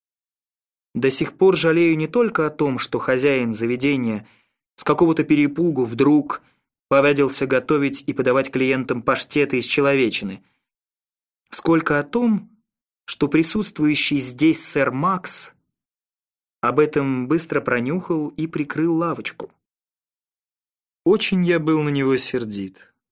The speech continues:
хотя виду, конечно, не подавал. Окажись я на его месте, постарался бы замять дело, но что было, то прошло, и я уже почти примирился с этим прискорбным обстоятельством.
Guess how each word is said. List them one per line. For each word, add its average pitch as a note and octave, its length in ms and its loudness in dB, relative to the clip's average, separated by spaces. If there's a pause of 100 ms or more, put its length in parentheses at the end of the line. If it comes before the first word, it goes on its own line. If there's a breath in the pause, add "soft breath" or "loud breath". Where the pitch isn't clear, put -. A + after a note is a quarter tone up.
(520)
хотя A#2+ 300 -4
виду, C#3 540 -2
конечно, A#2 440 -4
не A#2+ 140 -6
подавал. C#3+ 640 -6 (840)
Окажись C3 500 0
я C3 140 2
на B2+ 80 -2
его B2 220 0
месте, D3 560 -4 (640)
постарался D3 580 2
бы C#3+ 400 2
замять B2+ 400 -2
дело, A#2+ 500 0
но F#2+ 540 -8
что C3+ 220 -4
было, E3 260 2
то D#3+ 140 -4
прошло, E3 520 -4 (640)
и C3 60 -2
я B2+ 200 2
уже B2+ 220 0
почти C3 360 -2
примирился C3 680 -2
с - 100 0
этим A#2 240 -4
прискорбным A#2 720 -2
обстоятельством. - 960 -6